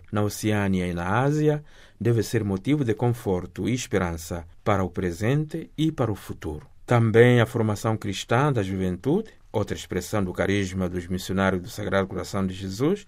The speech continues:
deve ser garantida e incrementada nas obras do Instituto,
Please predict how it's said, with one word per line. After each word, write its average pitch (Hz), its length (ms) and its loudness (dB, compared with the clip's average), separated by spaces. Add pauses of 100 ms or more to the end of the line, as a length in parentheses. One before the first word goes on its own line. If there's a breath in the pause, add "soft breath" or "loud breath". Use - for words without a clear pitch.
(120 soft breath)
deve 117 280 2
ser 120 260 2
garantida 143 760 2
e 156 60 4
incrementada 98 920 0 (280 soft breath)
nas 98 240 0
obras 104 280 4
do 95 120 0
Instituto, 92 680 -6